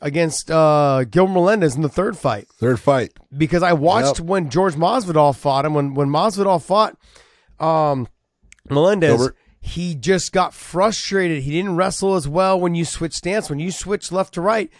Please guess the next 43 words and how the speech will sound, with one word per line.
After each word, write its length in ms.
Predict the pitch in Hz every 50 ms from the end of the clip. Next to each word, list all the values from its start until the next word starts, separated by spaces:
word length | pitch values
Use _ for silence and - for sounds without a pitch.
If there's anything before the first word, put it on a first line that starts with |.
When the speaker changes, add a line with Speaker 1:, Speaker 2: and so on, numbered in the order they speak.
| _ _ _ _ _ -
Speaker 1:
the 40 | 151
s-, 140 | - - - _
the 140 | 147 160 147
wrestling 500 | 135 165 202 202 - 220 226 190 165 135
just 220 | 123 160 156 -
changed. 440 | - - 180 196 233 196 127 101 - -
"Oh, 200 | - 175 180 127
I 100 | 110 113
can't 220 | 110 - 156 143 120
shoot 220 | - - 208 208
right 140 | - 117 110
now. 180 | 107 95 90 - _ _ _ _ _ _
Now 160 | - 185 185 160
what 80 | 147
do 40 | 147
I 40 | 147
do? 140 | 147 170 151
How 160 | 127 123 147
does 140 | 170 170 156
a 60 | 151
straight 260 | 139 - - 170 139
left 200 | 139 165 190 -
come 180 | - - 135 120
in?" 160 | 113 95 87 - _ _ _ _ _ _ _ _ _ _
All 220 | - 185 214 247 269
of 100 | 220 185
those 220 | 214 202 196 -
things 280 | - 170 170 170 165 -
play 240 | - - - 156 156
a 80 | 151 135
factor 680 | - - 139 143 170 185 - - 143 139 127 123 120 _ _ - _ _ _ _
on 520 | - 147 151 151 151 151 151 147 147 143
how 240 | 127 117 156 160 160
these 200 | 156 165 160 -
fighters 420 | - - 135 143 151 147 147 135
close 340 | - - - 143 147 147 117
the 100 | 120 131
distance, 580 | 120 160 202 - - 208 214 214 214 - - - _ _ _ _ -
on 120 | 139 131 120
what 200 | 139 151 139 -
combinations 680 | - 160 156 147 147 160 180 196 170 - 208 196 170
they 140 | 190 196 190
throw. 420 | - 156 190 202 202 202 196 165